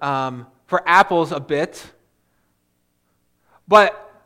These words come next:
when we, when we think of a tree, we want a tree that's producing fu-, fruit. And there are few things more disappointing than a tree that looks healthy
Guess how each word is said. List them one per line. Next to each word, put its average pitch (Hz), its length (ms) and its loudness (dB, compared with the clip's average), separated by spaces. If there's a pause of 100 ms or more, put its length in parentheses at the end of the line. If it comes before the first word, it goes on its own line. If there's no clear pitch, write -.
(140)
when 208 160 0
we, 220 120 2
when - 260 -6
we 196 100 -2
think 294 240 -4
of 233 80 -2
a 226 40 0
tree, 226 500 -4
we 180 140 -2
want 185 180 -4
a 175 40 -8
tree 196 380 -6
that's 165 200 -6
producing 165 920 -10 (180)
fu-, 170 540 -8
fruit. 180 460 -2
And 175 160 -6
there 185 80 2
are 170 80 2
few 214 320 -6
things 185 400 -8
more 180 200 -6
disappointing 170 760 -8 (260)
than 165 120 -6
a 160 60 -4
tree 185 280 0
that 143 220 -6
looks 190 220 -8
healthy 214 520 -8